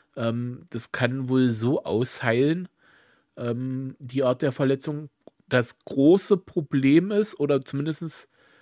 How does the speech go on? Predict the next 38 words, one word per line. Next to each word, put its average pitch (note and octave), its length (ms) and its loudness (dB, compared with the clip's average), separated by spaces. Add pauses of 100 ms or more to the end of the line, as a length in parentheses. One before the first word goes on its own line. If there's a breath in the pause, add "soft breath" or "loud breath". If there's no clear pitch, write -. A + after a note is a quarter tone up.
(140 soft breath)
also A#2+ 260 -2 (600)
wie C#3 200 -4
groß D3+ 360 0
das D#3 140 2
Problem C#3 420 0
ist, C#3 120 -8
ist, C3+ 260 -10
äh, A#2+ 320 0
ne, C3+ 200 0
ist - 180 -6
halt A#2+ 160 4
immer B2+ 160 0
so, B2+ 200 2
es A#2+ 160 -2
besteht - 580 2
die D#3+ 100 -8
Gefahr, C#3 500 -2 (580 loud breath)
ähm, A#2+ 420 -4
die D#3 220 -6
Art B2 200 0
von D#3+ 160 -2
Verletzung, C3+ 540 0
die C3 140 -2
er G#2+ 200 2
hat, - 340 -4 (760 soft breath)
äh, B2 320 2
die C#3+ 520 -6 (640)
kann C#3 440 0
unter D3 420 0
Umständen, D#3+ 1040 -2 (760)
ähm, B2 360 -2
kann's C3+ 280 -2
passieren, C#3 380 2
dass C3 180 0
die C3 100 -4
nicht C3 220 -4
richtig C3 300 0
verheilt, G2 640 -2